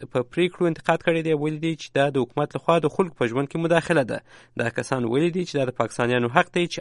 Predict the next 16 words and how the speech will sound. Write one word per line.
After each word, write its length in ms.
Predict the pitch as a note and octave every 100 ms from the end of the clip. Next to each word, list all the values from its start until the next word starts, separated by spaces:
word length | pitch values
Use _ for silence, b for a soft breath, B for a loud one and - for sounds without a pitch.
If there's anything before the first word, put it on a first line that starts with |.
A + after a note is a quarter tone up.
| D3
آیا 120 | C#3
غواړي 360 | A#2 D3 F3 F#3 G3 b b -
چې 60 | B2
والنټاین 480 | A#2 A2 A2+ D#3 D#3
ولمانځي 460 | B2+ D#3 F#3+ F#3 F#3
او 100 | E3+
که 120 | C#3
نه. 140 | B2 A#2 b b b
د 100 | D3
پاکستان 400 | E3+ D#3+ F3+ F3
د 20 | E3 D3+
جیو 240 | D3+ E3 D#3+
نیوز 360 | D#3+ E3+ D#3+
تلویزیوني 400 | - B2 A#2 C3+
چینل 380 | C#3 B2 A#2 D#3+
ویلي 200 | E3+ E3